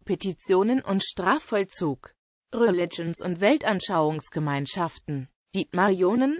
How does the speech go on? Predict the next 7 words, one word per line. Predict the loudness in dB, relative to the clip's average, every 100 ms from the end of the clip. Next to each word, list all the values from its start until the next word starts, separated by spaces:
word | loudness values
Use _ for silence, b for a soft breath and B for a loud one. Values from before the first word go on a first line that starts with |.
| -6
Sprecher | -4 -2 0 -2
für | -2 0
Landwirtschaft, | 2 0 0 -2 -2 -4 -4 -4 _
Gentechnik, | 0 2 0 -4 -4 -2 -4 -6
Weinbau | 2 4 4 4 4 2
und | 2 -2 0
Ernährung. | 0 2 2 2 -4 -6